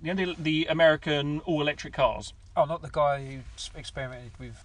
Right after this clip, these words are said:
Speaker 2: Nikola Tesla?
Speaker 1: No, although that is where the company got their name from.
Speaker 2: <laughs> Ah,
Speaker 1: That's,
Speaker 2: so
Speaker 1: that's where they got it, because it's about technology and moving things forward.
Speaker 2: Yep.
Speaker 1: This is Elon Musk's company.
Speaker 2: Oh, yeah, yeah, I know.
Speaker 1: And, um, basically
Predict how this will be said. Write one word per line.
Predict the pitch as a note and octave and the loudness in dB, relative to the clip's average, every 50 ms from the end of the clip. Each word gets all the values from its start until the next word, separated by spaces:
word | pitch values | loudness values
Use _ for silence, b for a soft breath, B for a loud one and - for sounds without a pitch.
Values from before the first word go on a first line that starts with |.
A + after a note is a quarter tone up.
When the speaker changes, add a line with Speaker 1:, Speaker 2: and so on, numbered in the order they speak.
| - E3 | -12 -10
Speaker 2:
Nikola | D#3 - - C3 A#2 A2 | -10 -6 -2 -2 -2 -2
Tesla? | - A#2 A2 G2 - F3 E3+ | -4 -8 -8 -4 0 2 4
Speaker 1:
No, | F#3+ G#3+ A#3 G#3+ D#3 C3 B2+ - | 8 8 8 8 8 6 2 -2
although | D#3+ D3+ E3+ E3 E3 | 2 4 6 6 6
that | F3+ G#3 | 6 4
is | G3+ F#3 D#3 | 4 2 0
where | F#3 F#3 | 0 0
the | - | 0
company | - G3 F3 D#3 D#3+ | 2 0 0 0 0
got | E3 F3 | -2 0
their | D#3+ D#3+ | 0 0
name | F3 E3+ D#3 C3 | 0 0 0 -2
from. | G#2 G#2 G#2 G#2+ G#2 - - | -4 -6 -8 -8 -10 -6 -4
Speaker 2:
<laughs> | F4 G4 G#4+ A#4 A4+ | -4 -4 0 2 2
Ah, | B3+ D3 B2 A2+ - | 4 4 2 2 2
Speaker 1:
That's, | D#3 E3 E3 D#3+ | 2 2 2 2
Speaker 2:
so | - - | 0 2
Speaker 1:
that's | - F#3 G3 - | 4 4 4 2
where | - E3+ | 0 -2
they | D#3+ D#3 | -2 0
got | C#3+ A3 A#3 | 0 0 0
it, | - A#2 - | 0 0 -2
because | - - C#3+ E3 | -4 -4 -4 -4
it's | F3 - | -2 2
about | - E3+ - - | 2 2 2 2
technology | - F#3+ F#3+ - F3+ E3+ D#3 C3+ D3+ D3 | -2 -4 0 2 2 2 2 0 -2 -2
and | C#3 | 2
moving | D3+ D#3+ D#3 D3 D3 | 2 2 2 2 0
things | D3 E3 D#3+ - | -2 -4 -2 0
forward. | - D4+ A#3+ A#2 G#2 G2+ - - | 0 0 0 -2 -4 -8 -8 -2
Speaker 2:
Yep. | C3+ A#2+ A#2+ b b b - | 0 2 2 b b b -2
Speaker 1:
This | - F#3 - - | 0 0 0 -2
is | E3 F#3+ - | -4 -2 2
Elon | F#3 F#3 F3+ E3+ D#3 D3+ D3 D3+ | 2 4 4 4 2 2 2 4
Musk's | C#3+ B2+ A2+ - - - - - - | 4 4 2 2 -4 -8 -8 -10 -6
company. | - - A2+ G#2 G2 A2 A2+ G#2+ G#2+ C3+ | -4 -2 -2 -2 -4 -6 -8 -4 4 6
Speaker 2:
Oh, | F#3 G#3+ G#3 | 6 6 6
yeah, | G3 D3+ C#3+ D3+ C#3+ - - | 4 4 2 2 0 -2 -2
yeah, | D3 C3+ C3+ | 0 0 2
I | C3+ | 2
know. | B2 | 2
Speaker 1:
And, | B2 C#3 C#3+ D3+ D#3 D3 C#3+ | 2 2 4 2 2 0 0
um, | E3 D#3+ D#3 D#3 D#3+ D#3 D#3 D#3 D#3 - - | 0 2 2 2 0 0 -4 -6 -8 -6 -2
basically | - F3+ F#3 F3 - D#3+ D3 D3 C#3 D3 C#3+ | 0 0 0 0 -2 -6 -8 -8 -10 -10 -12